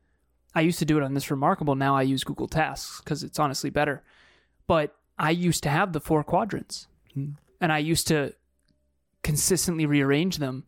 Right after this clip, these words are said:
Speaker 1: And, and one last thing I'll say is this. When you're young, I remember when I was, and we talk about this often,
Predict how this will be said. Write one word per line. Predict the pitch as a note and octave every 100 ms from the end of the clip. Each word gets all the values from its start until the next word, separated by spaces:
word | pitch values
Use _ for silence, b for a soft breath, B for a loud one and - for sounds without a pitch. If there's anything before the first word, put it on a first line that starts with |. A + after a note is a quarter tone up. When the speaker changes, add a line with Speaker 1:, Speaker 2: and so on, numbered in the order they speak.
| B B B
Speaker 1:
And, | G#3
and | G#3 G3
one | G3 G#3+
last | G3+ F3+
thing | F#3+ D#3
I'll |
say | D3 G3 F#3
is | D3+
this. | E3 C3 - _ _ _ G3+
When | G#3
you're | G3
young, | D3+ D3 F#3 C#4 C#4 - -
I | G#3
remember | D4 C#4 B3
when | G3+
I | F#3+
was, | D#3+ - _ -
and | D#3 D#3
we |
talk | D#3 A#3
about | A3 E3+
this | D#3+
often, | A3+ C4 C#3+ C#3